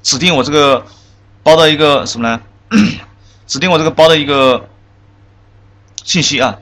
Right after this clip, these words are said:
就是开发者。那么我这里指定一个人啊，我就，我就写个 name 等于肖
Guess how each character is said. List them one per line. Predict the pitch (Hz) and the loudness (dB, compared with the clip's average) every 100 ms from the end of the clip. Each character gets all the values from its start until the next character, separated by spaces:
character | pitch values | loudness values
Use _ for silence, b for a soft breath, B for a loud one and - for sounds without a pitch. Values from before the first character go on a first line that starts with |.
| - | -12
就 | 151 | -12
是 | - | -2
开 | 160 | 2
发 | 165 | 2
者。 | 143 95 - - | 2 -6 -12 -12
那 | - | -6
么 | 190 180 | -2 0
我 | 135 | -2
这 | |
里 | 170 | -4
指 | - | -2
定 | 135 | -2
一 | 131 | -2
个 | 147 | -2
人 | 113 101 | -2 -6
啊， | 110 | -10
我 | 107 | -10
就， | 135 127 - - | -10 -12 -14 -10
我 | 120 | -8
就 | |
写 | 131 120 | -6 -4
个 | |
name | 131 151 107 - _ | 0 0 -2 -12 _
等 | 113 | -12
于 | |
肖 | 110 131 127 | -4 -2 -2